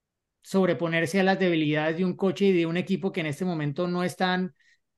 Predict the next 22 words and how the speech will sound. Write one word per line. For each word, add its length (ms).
a 100
la 80
altura 260
y 60
que 120
van 180
últimos 400
en 100
el 80
Mundial 220
de 80
Constructores, 880
¿es 220
Richardo 480
el 120
que 100
los 180
va 100
a 40
sacar 320
de 80
allí? 380